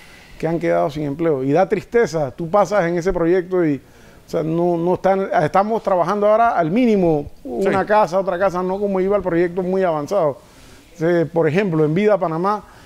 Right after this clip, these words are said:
Speaker 1: éramos ciento cincuenta empleados, ahora estamos en treinta y cinco empleados y el noventa y nueve por ciento colonense. Y esta provincia tan golpeada, que tanto se le promete en todos los gobiernos, y vemos que igual siempre sale afectada,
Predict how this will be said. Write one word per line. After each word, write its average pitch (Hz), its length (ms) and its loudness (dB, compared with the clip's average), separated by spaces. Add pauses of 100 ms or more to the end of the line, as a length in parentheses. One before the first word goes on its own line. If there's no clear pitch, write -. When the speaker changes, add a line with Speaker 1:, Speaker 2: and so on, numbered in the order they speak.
(180)
Speaker 1:
éramos 175 640 0
ciento 202 360 0
cincuenta 175 460 0
empleados, 185 720 2 (140)
ahora 170 240 2
estamos 185 340 -2
en 160 120 -4
treinta 160 280 -2
y - 20 -4
cinco 190 300 -2
empleados 170 540 0 (520)
y 190 100 2
el 185 140 0
noventa 185 340 0
y 185 60 2
nueve 220 200 2
por 196 160 0
ciento 208 300 -2
colonense. 175 540 0 (220)
Y 165 100 -2
esta 175 160 0
provincia 180 460 0
tan 208 280 -2
golpeada, 180 680 0 (460)
que 156 120 0
tanto 202 360 0
se 165 120 2
le 165 100 2
promete 170 360 0
en 180 100 -2
todos 196 200 2
los 175 100 4
gobiernos, 180 540 0 (340)
y 175 140 2
vemos 185 320 0
que 151 600 0
igual 175 500 2 (280)
siempre 190 380 -2
sale 175 240 0
afectada, 135 640 -4